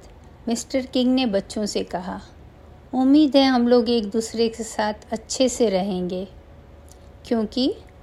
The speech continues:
मुझे आपको देखने की जिम्मेवारी, जिम्मेवारी मिली है।" रॉजर ने धीरे से कहा, "हम लोग पूरी कोशिश करेंगे।" मिस्टर किंग को आश्चर्य हुआ,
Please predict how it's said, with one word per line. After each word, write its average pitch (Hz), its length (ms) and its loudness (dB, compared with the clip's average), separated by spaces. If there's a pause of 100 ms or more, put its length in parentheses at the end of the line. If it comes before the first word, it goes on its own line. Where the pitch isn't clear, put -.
(180)
मुझे 220 280 0
आपको 214 460 -2
देखने 202 540 0
की 247 160 -4
जिम्मेवारी, 190 800 -2 (640)
जिम्मेवारी 214 760 0
मिली 185 360 0
है।" 180 220 -6 (1600)
रॉजर 240 420 2
ने 285 140 2
धीरे 247 420 2
से 240 160 -2
कहा, 190 400 -6 (720)
"हम 269 200 0
लोग 285 220 0 (260)
पूरी 277 280 2
कोशिश 240 640 -2
करेंगे।" 202 680 -4 (1120)
मिस्टर 349 280 -2 (180)
किंग 285 200 2
को 349 160 -4
आश्चर्य 311 600 -2
हुआ, 196 280 -2